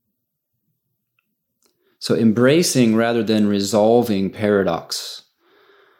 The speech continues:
uh, being larger than dualities. So sometimes if I felt an inner conflict, I thought that I, if I figured out which side of me was right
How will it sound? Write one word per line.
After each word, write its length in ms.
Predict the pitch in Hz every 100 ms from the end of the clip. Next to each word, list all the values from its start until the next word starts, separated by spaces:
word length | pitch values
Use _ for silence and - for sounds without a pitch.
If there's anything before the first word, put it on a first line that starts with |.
| _ _ _ _ _ _ _ _ _
uh, 120 | 101 95
being 340 | 120 120 110
larger 480 | 113 131 139 123 113
than 280 | 104 107 104
dualities. 600 | 98 107 120 110 92 92
So 180 | - 113
sometimes 480 | - 160 160 131 120
if 80 |
I 100 | 120
felt 600 | 120 - - - 147 139
an 100 | 117
inner 300 | 113 131 120
conflict, 680 | 104 - 151 160 - 101 95
I 100 | 107
thought 380 | - 117 113 -
that 280 | 107 101 110
I, 160 | 107
if 340 | 104 87 107 110
I 480 | 101 98 95 92 - _ _ _ _ _ _ -
figured 240 | 160 143
out 120 | 120 98
which 240 | 151 -
side 240 | 151 147
of 140 | 127 107
me 80 | 101
was 180 | 98
right 460 | 101 120 95 92